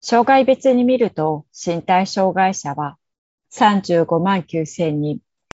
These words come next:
対前年比零点八パーセント増えています。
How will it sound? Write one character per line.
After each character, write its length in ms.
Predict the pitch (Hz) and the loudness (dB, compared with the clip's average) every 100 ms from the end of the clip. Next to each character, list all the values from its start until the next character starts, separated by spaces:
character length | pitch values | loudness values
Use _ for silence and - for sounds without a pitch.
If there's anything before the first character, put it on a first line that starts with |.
| _ _ _ - | _ _ _ 0
対 260 | 247 220 185 | 2 4 4
前 220 | 196 185 | 2 2
年 200 | 190 190 | 0 -2
比 300 | - 151 - | -4 -6 0
零 160 | 208 226 | 2 2
点 240 | - 190 | 2 -4
八 340 | 151 147 - - | -4 -12 -12 -4
パ 160 | 202 | -2
ー 40 | 208 | -2
セ 140 | 233 | -4
ン 40 | 226 | -4
ト 120 | 190 | -6
増 140 | - 165 | -4 -4
え 80 | |
て 180 | 151 131 | -4 -8
い 80 | 123 | -12
ま 140 | 135 147 | -12 -14
す。 200 | - | -18